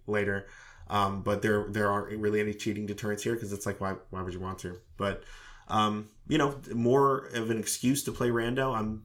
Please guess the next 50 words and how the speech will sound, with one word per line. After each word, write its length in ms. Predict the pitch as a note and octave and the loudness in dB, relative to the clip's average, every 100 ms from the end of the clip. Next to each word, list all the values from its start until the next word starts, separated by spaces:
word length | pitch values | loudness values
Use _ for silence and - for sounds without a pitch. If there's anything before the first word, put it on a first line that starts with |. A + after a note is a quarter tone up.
| - | -4
gonna 200 | A#2 G#2+ | -2 0
try 300 | - A2 A#2+ | 0 0 2
to 80 | A#2 | 2
get 200 | A2+ G#2+ | 2 0
one 160 | A2 | 0
in, 280 | G#2+ G#2+ A2 | 0 0 -2
uh, 380 | A2+ G2+ G2 F#2+ | -6 -6 -4 -2
this 340 | G#2 G#2 - - | -2 -2 -4 -6
afternoon, 720 | G#2 - G2+ G2+ G#2 A2+ A#2 - - - | -6 -4 -4 -2 -2 -4 -6 -14 -20 -12
um, 140 | G2 G2 | -6 -2
once 200 | G2+ - | -2 -2
we're 60 | |
done 200 | G2 G2+ | -2 -2
recording 440 | G2+ - G#2 G2 G2 | -2 -2 0 0 -2
here 320 | G2+ G2 G#2 | -2 -2 -2
and, 240 | G2 F#2+ F#2+ | -4 -8 -8
and 240 | F#2+ G2 | -8 -2
really 160 | G2+ F#2+ | -2 0
kick 220 | G2 - | -2 -2
that 160 | G2 | -2
off 200 | F#2+ G2 | 0 -2
in 80 | F#2 | -8
full 180 | - F#2+ | -8 -6
gear. 260 | F#2+ F#2 F2 | -4 -6 -6
So, 340 | - F#2 F#2 - - - - - - | -6 -6 -6 -14 -18 -14 -14 -10 -2
um, 240 | G2+ G2+ | -2 2
yeah, 180 | C3+ E3+ | 4 6
but 120 | B2+ | 6
we'll, 220 | B2+ C#3 C#3 | 8 6 6
we'll 140 | D3+ | 0
continue 340 | D3 C#3 C3 | 0 0 2
to 220 | A2 G#2 - - | 2 0 -4 -12
c-, 120 | - - | -14 -8
uh, 160 | G#2+ G2+ | -4 -2
cover 280 | - G#2+ G2+ | 0 0 0
this 220 | G#2 - | 0 -2
one 180 | F#2+ F#2+ | -2 -2
and 220 | F#2 F2+ | -6 -6
hopefully 300 | G#2+ G2+ G2+ | -6 -2 -2
be 100 | G2 | 0
able 140 | F#2+ | -2
to 100 | G2 | -4
provide 280 | F#2 G#2 F#2+ | -6 -6 -4
a 60 | F#2+ | -4
little 140 | F#2+ | -4
bit 100 | - | -6
more 160 | G2 F#2 | -6 -6
information 460 | F2+ F2+ F2+ - | -8 -10 -10 -2
for 120 | - F2+ | 0 0
everybody. 360 | F#2 F#2+ G2 | -2 -6 -8